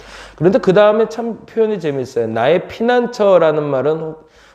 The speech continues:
그대로 이해하면 좋겠지만 그 다음에 이런 표현이 있죠. "살아있는 사람들의 땅에서 나의 분깃이라고." 거기다가는 별표를 해놓으시면 좋을 것 같아요.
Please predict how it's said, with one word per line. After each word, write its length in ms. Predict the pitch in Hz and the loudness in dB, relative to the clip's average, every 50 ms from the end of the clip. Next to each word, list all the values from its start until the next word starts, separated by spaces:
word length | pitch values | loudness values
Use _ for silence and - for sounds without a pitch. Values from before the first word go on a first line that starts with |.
| _ _ | _ _
그대로 380 | - 127 123 139 135 135 143 147 | -6 0 2 4 4 4 4 2
이해하면 520 | 135 123 131 135 135 131 131 127 131 123 | 0 2 2 2 2 2 0 -2 -4 -4
좋겠지만 840 | 117 110 - - 113 101 - - 110 113 120 113 110 127 185 202 - | -6 -6 -6 -6 -6 -6 -8 -8 -6 -4 -4 -2 -2 -4 -6 -8 -10
그 100 | - 131 | -8 -4
다음에 280 | 123 120 117 120 143 | -2 0 0 0 -2
이런 260 | 139 120 117 135 131 123 | 0 0 0 0 -2 -2
표현이 280 | 123 117 110 107 104 95 | -4 -4 -4 -4 -4 -6
있죠. 420 | 92 - - - 156 135 - - - - - - - - _ | -8 -6 -2 -2 -2 -2 -4 -8 -16 -18 -20 -20 -20 -20 _
"살아있는 1080 | - - - - - 185 185 196 196 196 196 180 151 139 139 135 135 135 135 135 131 127 | -20 -20 -16 -8 -2 0 2 4 4 4 4 2 0 -2 -4 -4 -4 -2 -2 -4 -4 -6
사람들의 800 | 123 123 127 120 117 113 110 104 110 110 107 104 - - - | -8 -6 -4 -2 -2 -2 -4 -4 -6 -6 -6 -6 -8 -10 -6
땅에서 480 | - 120 120 117 107 101 98 92 - 104 | -4 -2 -2 -2 -2 -4 -4 -6 -6 -8
나의 320 | 98 92 92 92 92 92 | -6 -6 -4 -6 -6 -6
분깃이라고." 720 | - 104 98 92 90 87 85 - - 92 87 85 80 - - | -6 -8 -8 -8 -8 -12 -12 -14 -14 -14 -12 -14 -14 -16 -18
거기다가는 580 | - - 90 90 95 101 98 90 110 147 170 170 | -12 -8 -6 -4 -4 -2 -2 -2 -2 -2 -2 -2
별표를 460 | - 120 123 123 123 - 147 139 143 | 0 0 0 0 0 -2 -2 -2 -2
해놓으시면 400 | 139 127 120 113 120 - 117 110 | -2 -2 -4 -4 -6 -6 -8 -6
좋을 200 | 107 95 95 - | -6 -8 -8 -8
것 120 | - - | -10 -12
같아요. 260 | 104 92 - - - | -12 -12 -14 -18 -20